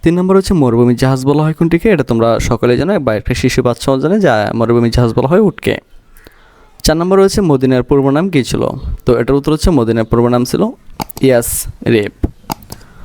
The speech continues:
পাঁচ নম্বর হচ্ছে হিলফুল ফুজুলের লক্ষ্য কী ছিল? তো এটার উত্তর হচ্ছে হিলফুল ফুজুলের লক্ষ্য ছিল সমাজে শান্তি প্রতিষ্ঠা করা। ছয় নম্বর হচ্ছে নবীজি কত বছর বয়-, আহ, কত বছর ইসলাম প্রচার করেন?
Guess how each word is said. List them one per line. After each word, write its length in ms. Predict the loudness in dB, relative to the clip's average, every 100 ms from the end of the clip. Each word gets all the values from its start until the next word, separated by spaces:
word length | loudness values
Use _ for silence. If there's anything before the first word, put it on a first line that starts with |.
| -18 -6
পাঁচ 240 | -6 -4 -2
নম্বর 160 | 0
হচ্ছে 180 | 0 -2
হিলফুল 480 | 0 0 0 -2 0
ফুজুলের 500 | 0 0 -2 -2 -2
লক্ষ্য 300 | -2 -2 -4
কী 180 | -2 -2
ছিল? 200 | -2 -2 -4 -8 -12 -4
তো 80 |
এটার 200 | -2 -2
উত্তর 200 | -2 -2
হচ্ছে 200 | -2 0
হিলফুল 340 | 0 -2 0 0
ফুজুলের 340 | 2 2 2
লক্ষ্য 300 | 2 0 -2
ছিল 180 | 0 -2
সমাজে 400 | 0 0 0 -2
শান্তি 260 | -4 -2 -2
প্রতিষ্ঠা 440 | -2 -2 -2 -4
করা। 320 | -2 -2 -2 -6 _ _ _ _ _ _ _ _ _ _ _ -6
ছয় 220 | -2 0
নম্বর 200 | 2 2
হচ্ছে 180 | 0 0
নবীজি 400 | 0 2 0 0
কত 220 | -2 -2 0
বছর 280 | 0 0
বয়-, 240 | 0 0 0
আহ, 180 | -2 0
কত 220 | -2 0
বছর 260 | 0 0
ইসলাম 320 | -2 0 -2 -2
প্রচার 260 | -2 -2
করেন? 360 | 0 0 0